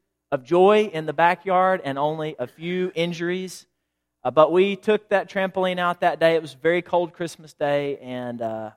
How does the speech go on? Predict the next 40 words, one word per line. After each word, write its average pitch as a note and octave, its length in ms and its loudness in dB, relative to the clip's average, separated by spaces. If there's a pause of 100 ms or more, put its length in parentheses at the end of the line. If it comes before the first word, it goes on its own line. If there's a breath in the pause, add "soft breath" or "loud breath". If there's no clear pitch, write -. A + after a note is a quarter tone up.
(160)
my A2+ 120 -20
dad's C3 340 -4
hands C#3 340 -10
were C3 80 -16
numb C3 500 -6
by, B2 340 -12 (120)
by B2+ 160 -2
the B2 240 -6
time C3 280 -4
he C#3+ 100 -6
had C3 120 -2
finished C#3 380 -10 (300)
putting G3 220 2
it E3+ 140 -6
together. D3 340 -2
We D3 200 -8
went C#3+ 160 -8
out C3+ 200 -6 (180)
on B2+ 140 -16
Christmas C3+ 380 -18
Day B2 180 -6
and A#2 100 -10
jumped C#3 280 -10
on B2 80 -8
that A#2+ 200 -8
trampoline, A#2 460 -12
thanks F3 220 -12
to C#3+ 100 -20
Santa. A2+ 400 -12 (840)
Santa A#3+ 420 6
has, F#3+ 500 6
uh, D#3 180 6
taken G3 420 0
some D3+ 200 -10
really F3 520 0
hilarious D#3 560 0
pictures D#3+ 520 -10
with C#3+ 200 -8
my A#2+ 160 -14
kids F#3 580 -6